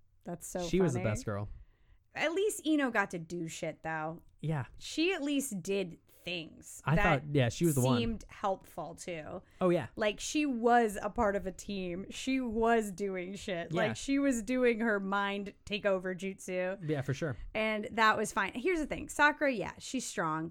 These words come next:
Speaker 1: Whatever. But she was just so whiny. And
Speaker 2: I didn't like Sakura.
Speaker 1: I hated it. I just hated it. It was like, "Sakura, come on. Know your worth." Sasuke's kind of a dick. Like,
Speaker 2: For
Speaker 1: actually,
Speaker 2: sure.
Speaker 1: super dick.
Speaker 2: Yeah.
Speaker 1: And, like, you're, grow up.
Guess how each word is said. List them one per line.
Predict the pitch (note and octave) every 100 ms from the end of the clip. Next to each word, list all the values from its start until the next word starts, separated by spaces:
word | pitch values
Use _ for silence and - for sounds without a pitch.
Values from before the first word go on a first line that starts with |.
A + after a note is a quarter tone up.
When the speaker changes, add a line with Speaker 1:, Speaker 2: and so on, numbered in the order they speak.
| -
Speaker 1:
Whatever. | G3+ A3 E3 - - - - _ _ _ -
But | -
she | C4
was | C4
just | D4 -
so | F4+
whiny. | A3+ E3+ F3 F3 D3 D#3 D#3+ - _ - -
And | A#3
Speaker 2:
I | D3+
didn't | D#3 D#3
like | B2
Sakura. | - F#2+ A3+
Speaker 1:
I | A3
hated | C4 A#3+ D#3+
it. | F2 -
I | - A3+
just | - C4+ C#4 - - - _ _
hated | - A#3+ F#3+ D#3
it. | G3
It | A3
was | B3+ B3+
like, | B3+ B3
"Sakura, | C#4+ C4+ C4+ A#3+ A#3
come | - B3+
on. | - - -
Know | G#3+ B3
your | C4+ G3
worth." | D#3+ E3+ A3+ - - - -
Sasuke's | - C#4+ C#4+ C#4 -
kind | A#3+ A3+
of | F3+
a |
dick. | D#3+ D#3+ F#3 - A#3+
Like, | A3+ G#3+ G#3 -
Speaker 2:
For | B3+
Speaker 1:
actually, | A#3+ C4+ B3+
Speaker 2:
sure. | B2+
Speaker 1:
super | - C#4+ C4 F#3
dick. | E3+ E3 - - - -
Speaker 2:
Yeah. | C#3+ A2 G#2+
Speaker 1:
And, | B3+ B3+
like, | B3+ B3 - -
you're, | A#3 G3+ C4+ C4 C4 B3+ - - -
grow | C#4 C4+
up. | F#3 - -